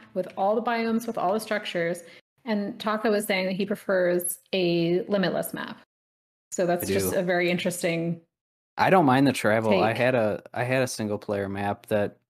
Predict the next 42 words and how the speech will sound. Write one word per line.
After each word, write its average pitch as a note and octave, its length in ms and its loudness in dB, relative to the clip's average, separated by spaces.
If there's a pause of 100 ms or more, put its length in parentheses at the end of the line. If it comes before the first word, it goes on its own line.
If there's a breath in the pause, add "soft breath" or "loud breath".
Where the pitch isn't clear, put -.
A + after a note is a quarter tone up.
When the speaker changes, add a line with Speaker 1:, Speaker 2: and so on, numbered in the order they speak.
Speaker 2:
I G#2 100 0
got A2 200 0
bored G#2+ 240 0
of G#2+ 80 -2
the G2+ 100 0
area G#2 240 0
that A2 140 0
I G2+ 40 0
was G2 160 -4
working G2 360 -4
in, B2 180 0
and G2 160 -8
I G2 320 -2
just - 400 -6 (220)
spent - 400 -2 (420)
two A#2 140 -2
or A2 80 -2
three A2 240 0
hours G2+ 340 0
one F#2+ 140 -4
day, G2 180 -2
and F#2+ 160 -4
I F#2 120 -6
just - 280 -8
walked F#2+ 300 0
in G2 80 -4
a - 20 -8
straight G2 320 -2
line G2+ 380 -4 (420 soft breath)
trying G2 300 0
to G2 40 -2
find G2+ 300 -2
new G#2 140 0
terrain G2+ 420 -2
that G2+ 100 -4
I G2 100 -2
enjoyed. G2 540 0 (720)
And F#2 280 0
Speaker 1:
Wow. E2+ 440 -2 (260)
Speaker 2:
I G2+ 100 2
started G2+ 400 0
up, F#2+ 260 -2